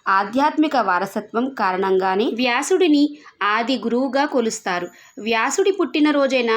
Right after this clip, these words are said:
ఆషాఢ పౌర్ణమిని గురు పౌర్ణమిగా, వ్యాస పౌర్ణమిగా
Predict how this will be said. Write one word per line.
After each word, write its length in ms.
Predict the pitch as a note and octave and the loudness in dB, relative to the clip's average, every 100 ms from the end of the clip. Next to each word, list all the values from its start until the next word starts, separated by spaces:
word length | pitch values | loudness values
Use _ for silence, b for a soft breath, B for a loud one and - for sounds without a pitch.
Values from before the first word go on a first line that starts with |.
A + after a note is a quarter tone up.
| - | -2
ఆషాఢ 420 | F#3 F#3+ F#3+ B3+ | -4 -4 -4 -4
పౌర్ణమిని 840 | A#3 A3 F#3 G3 A#3+ A#3 G3+ G3+ C#4 B B G3 | -4 -2 -4 -2 -2 0 0 -2 -4 B B -4
గురు 160 | A#3 E4 | -2 0
పౌర్ణమిగా, 800 | D#4+ C4 C4 C4+ B3+ A#3+ A3+ - B B - | 0 0 2 0 0 0 -2 -4 B B -6
వ్యాస 320 | F#3 G3 B3 | -2 -2 -4
పౌర్ణమిగా 760 | A#3+ B3+ B3+ C4 C4 A#3+ C4 | -2 0 0 0 -2 -2 -2